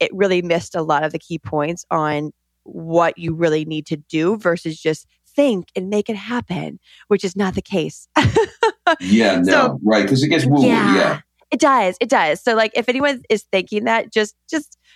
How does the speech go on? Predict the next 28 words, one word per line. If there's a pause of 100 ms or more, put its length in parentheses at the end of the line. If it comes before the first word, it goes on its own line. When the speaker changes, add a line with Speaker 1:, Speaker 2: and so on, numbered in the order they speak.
Speaker 1:
just
turn
that,
uh,
that, (180)
you
know, (300)
that
assumption (160)
off.
And
so (340)
when
it
comes (160)
to (280)
allowing
your
brain (240)
to
bring
you
what
you (260)
need,
the
first
step